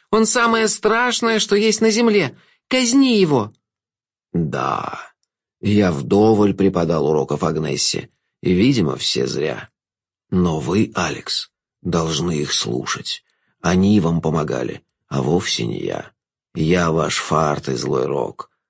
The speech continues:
Если вы меня отпустите, я отберу последнюю монету. Таково моё решение. Зачем вы это делаете?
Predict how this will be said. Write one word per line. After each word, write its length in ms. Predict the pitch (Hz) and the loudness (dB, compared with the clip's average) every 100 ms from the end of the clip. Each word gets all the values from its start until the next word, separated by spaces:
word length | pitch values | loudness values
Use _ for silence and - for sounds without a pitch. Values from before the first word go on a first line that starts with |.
| _ | _
Если 520 | 80 82 85 - - | 0 2 2 2 0
вы 140 | 76 78 | 0 0
меня 200 | 78 73 | -2 -4
отпустите, 1000 | 85 - - 117 113 - - - - - _ _ _ _ _ - | -6 -8 -4 -4 -2 -4 -4 -6 -6 -10 _ _ _ _ _ -14
я 540 | 64 53 50 53 64 | -8 -6 -4 -2 -2
отберу 640 | 65 82 71 69 87 73 | -2 -4 -6 -2 0 0
последнюю 600 | 82 82 - 65 60 71 65 | 0 -2 0 -2 -2 -4 -4
монету. 500 | 58 50 50 - - _ _ _ _ | -4 -6 -8 -14 -18 _ _ _ _
Таково 480 | - - - 69 73 | -10 -6 -4 -2 -2
моё 320 | 67 64 - | -2 -4 -4
решение. 680 | 67 - - 69 50 50 - - _ _ _ _ _ _ _ _ _ _ | -4 -4 -2 -2 -4 -8 -12 -18 _ _ _ _ _ _ _ _ _ _
Зачем 460 | 120 180 190 240 214 | 0 2 2 2 4
вы 120 | 208 | 4
это 140 | 202 | 2
делаете? 640 | 202 220 170 127 110 - | 2 2 2 0 -6 -10